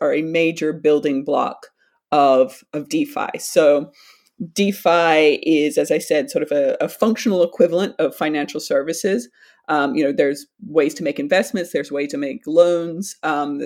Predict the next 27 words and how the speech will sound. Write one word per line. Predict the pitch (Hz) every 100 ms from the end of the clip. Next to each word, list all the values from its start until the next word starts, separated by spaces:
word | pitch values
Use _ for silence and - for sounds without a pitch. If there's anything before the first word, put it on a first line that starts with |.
| -
there's | 156 160 -
sort | 160
of, | - -
uh, | - - - - - - - - - -
their | 175 208
function | 320 381 - 190
is | 165
very | 185 170
familiar, | - 170 180 208 165 - - _ _ -
but | 175
the | 175
way | 175 185
they | 180 160
achieve | 160 - 277 208
that | 151 -
function | 160 147 143 - 147
is | 165 165
extremely | - - 202 185 151
complicated | 147 185 190 - 165 151 135 139 131 131
and | 147 147
uses | 151 143 147
a | 143
lot | 143 135
of | 139 -
perhaps | 160 156 -
unfamiliar | 180 233 269 190 151 143 143
things | - 143 139 147 -